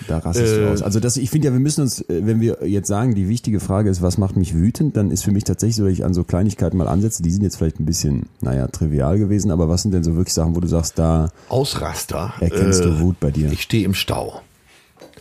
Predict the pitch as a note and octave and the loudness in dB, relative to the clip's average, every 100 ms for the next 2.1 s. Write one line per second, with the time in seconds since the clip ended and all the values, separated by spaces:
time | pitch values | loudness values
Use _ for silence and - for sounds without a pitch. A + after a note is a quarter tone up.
0 | - - - F2+ D#2 - - - - D2 | -20 -20 -2 0 0 -2 -6 -8 -6 0
1 | E2 D#2+ D#2 D2+ - - - F#2 E2+ - | 2 4 2 0 -4 -16 -2 0 0 0
2 | E2 | 0